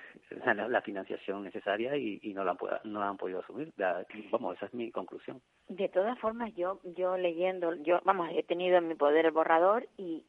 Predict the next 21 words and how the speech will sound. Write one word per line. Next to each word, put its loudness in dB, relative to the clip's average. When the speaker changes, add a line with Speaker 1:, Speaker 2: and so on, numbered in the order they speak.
Speaker 2:
da 4
la 0
sensación -2
de -4
que -6
el -2
gobierno 0
está 2
escorándose 0
hacia, -2
hacia -4
la -4
patronal, -2
o -2
sea, -2
no, 0
no 0
está 2
mirando 2
mucho -4
por, -2